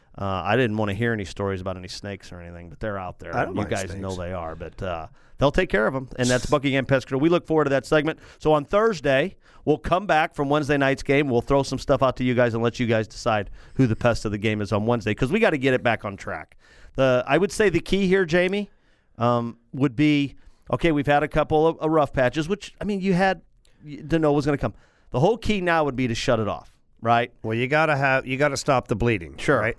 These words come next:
Speaker 2: In order for our fan base, uh, and anybody who's a hockey fan to really think that the Blues are able to overcome adversity, they have to stop the bleeding now.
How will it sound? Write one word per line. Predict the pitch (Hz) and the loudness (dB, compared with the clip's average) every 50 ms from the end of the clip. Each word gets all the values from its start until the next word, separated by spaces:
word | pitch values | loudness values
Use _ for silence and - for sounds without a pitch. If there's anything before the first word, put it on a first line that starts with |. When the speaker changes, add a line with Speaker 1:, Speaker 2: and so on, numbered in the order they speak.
| 120 | -6
Speaker 2:
In | - 147 143 160 | -4 -2 0 2
order | 180 202 208 214 | 2 2 2 0
for | - - 180 170 | -2 -2 0 2
our | 160 160 160 | 2 2 2
fan | 147 - - 147 139 135 139 131 | 0 -2 -4 -2 -2 -2 0 2
base, | 127 123 120 120 117 - - - - - - - - - _ _ - | 2 2 2 0 -2 -2 -4 -6 -6 -8 -10 -12 -18 -20 _ _ -6
uh, | 101 101 104 101 98 98 - | -4 -4 -2 -2 -2 -4 -6
and | - 107 107 | -6 -6 -4
anybody | 117 127 135 127 127 123 127 117 | -4 -2 -2 -2 -2 0 0 0
who's | 120 110 | -2 -2
a | 110 98 | -2 0
hockey | 110 113 110 - - 113 | 0 0 -2 -2 -6 -12
fan | - - 113 110 104 101 98 101 - _ _ _ _ _ _ _ _ _ _ - | -10 -8 -6 -6 -6 -8 -10 -14 -18 _ _ _ _ _ _ _ _ _ _ -10
to | - - 135 131 | -6 -4 -4 -4
really | 107 98 95 101 120 127 139 151 160 175 175 175 170 156 139 131 127 120 117 | -4 -6 -6 -6 -6 -4 -2 -2 0 0 2 2 2 0 -2 -4 -6 -6 -8
think | 104 - - 131 123 117 113 - | -8 -8 -8 -6 -6 -6 -8 -8
that | - 117 107 - | -8 -8 -8 -8
the | - 104 | -8 -6
Blues | 92 113 120 123 123 123 117 113 110 107 - - _ _ _ _ _ _ _ _ _ _ _ _ _ _ _ _ - | -2 0 2 2 4 2 2 0 -2 -6 -8 -14 _ _ _ _ _ _ _ _ _ _ _ _ _ _ _ _ -4
are | - 117 120 107 | -2 -2 0 0
able | 120 123 131 120 123 120 | 2 0 2 2 0 -2
to | - - 123 123 110 | -2 -2 -4 -2 0
overcome | 127 107 104 101 - - 127 123 123 120 120 123 - | -2 -2 -2 -4 -2 0 0 0 0 -2 -4 -6 -4
adversity, | - 117 113 101 107 120 127 120 - 143 135 143 143 - _ _ _ _ _ - | -2 -2 0 0 0 -2 -2 0 -2 -2 -2 -4 -4 -8 _ _ _ _ _ -6
they | - | -2
have | 107 139 139 | 0 0 0
to | - - | -2 -4
stop | - - 147 127 113 - | -2 0 0 0 0 -2
the | - | -4
bleeding | 101 107 120 117 107 104 104 95 | -4 -2 -2 -2 -4 -6 -8 -10
now. | 87 87 78 60 57 - | -10 -10 -10 -12 -14 -20